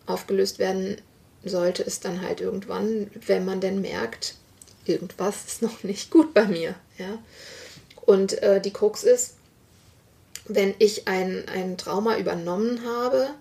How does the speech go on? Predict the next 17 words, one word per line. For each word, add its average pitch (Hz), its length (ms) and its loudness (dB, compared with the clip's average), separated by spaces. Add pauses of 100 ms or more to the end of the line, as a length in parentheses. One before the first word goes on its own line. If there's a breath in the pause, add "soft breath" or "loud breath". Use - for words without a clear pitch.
(420 loud breath)
das - 160 -10
heißt, 185 260 -4
ich 185 140 -6
spüre 196 320 -2
zwar - 180 -10
die - 140 -4
Auswirkungen, 226 920 2 (480 loud breath)
ähm, 196 320 0
aber 185 200 0
mir 208 320 10
selbst 202 400 4
ist - 120 -8
eigentlich 196 380 -2
nichts, - 640 -2
nichts 196 240 -4
Dramatisches 185 800 -2
widerfahren. 190 960 0